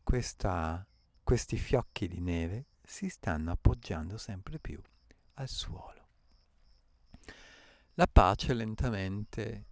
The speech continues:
eh, prende sempre più posto, sempre più spazio. Che cosa succede? Fisicamente i tessuti si allentano e quando i tessuti si allentano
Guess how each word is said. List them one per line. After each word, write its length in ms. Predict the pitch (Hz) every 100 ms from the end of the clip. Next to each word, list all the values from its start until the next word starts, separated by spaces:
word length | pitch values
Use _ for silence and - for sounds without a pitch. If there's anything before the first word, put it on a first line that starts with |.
| - - -
eh, 120 | 110
prende 680 | - 120 104 104 104 104 113
sempre 340 | - 104 107 -
più 160 | - -
posto, 600 | - - - - - 110
sempre 420 | - 104 98 101
più 280 | - 107 104
spazio. 720 | - - 160 - - 107 - - - - - - - - - -
Che 140 | -
cosa 160 | - 220
succede? 720 | - 175 - 143 113 98 104 -
Fisicamente 1080 | - - 180 202 214 214 226 - 123 110 - -
i 140 | 135
tessuti 640 | - 135 - 120 - 120 113
si 260 | - - 139
allentano 840 | 113 95 82 82 85 92 85 95 - - - - - -
e 140 | 151 -
quando 380 | 226 285 254
i 80 | 127
tessuti 580 | - 104 - - 208 -
si 220 | - -
allentano 800 | 92 92 90 82 87 85 95 113